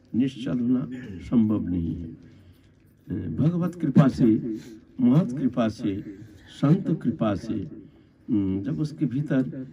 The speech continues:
भगवत, अ, प्रेरणा जागृति होती है, एक भगवत मनोवृत्ति जब भगवत मुखीन होता है, तो जाकर के धीरे, धीरे, धीरे, धीरे, धीरे, धीरे मन रमता जाता है भगवत विषय में,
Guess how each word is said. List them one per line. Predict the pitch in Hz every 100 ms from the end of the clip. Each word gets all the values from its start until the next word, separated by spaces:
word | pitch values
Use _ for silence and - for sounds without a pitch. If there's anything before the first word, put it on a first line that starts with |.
| - - -
भगवत, | 107 117 139 139 139
अ, | 139 143 - - - _ _ - - 92 -
प्रेरणा | - 151 147 135
जागृति | 123 123 123 120 117
होती | 110 113 -
है, | 113 107 110
एक | 104 107
भगवत | 104 113 104 107 - 110 - - - - 101
मनोवृत्ति | 117 135 127 - - 131 120 131 123 - -
जब | 123 110
भगवत | 110 131 127 127
मुखीन | 135 131 156 139
होता | 123 113 120
है, | 113 110 - - - - - _ _ _
तो | 175 170
जाकर | 156 151 156 139
के | 151
धीरे, | 123 147 147
धीरे, | 131 131
धीरे, | 123 127 127
धीरे, | 120 120
धीरे, | 113 120 120
धीरे | 113 113 113 - - - - _ _
मन | 120 139 147 143 -
रमता | 127 127 131 127
जाता | 123 117 123
है | 117
भगवत | 110 113 113 110
विषय | 104 101 - 104
में, | 101 95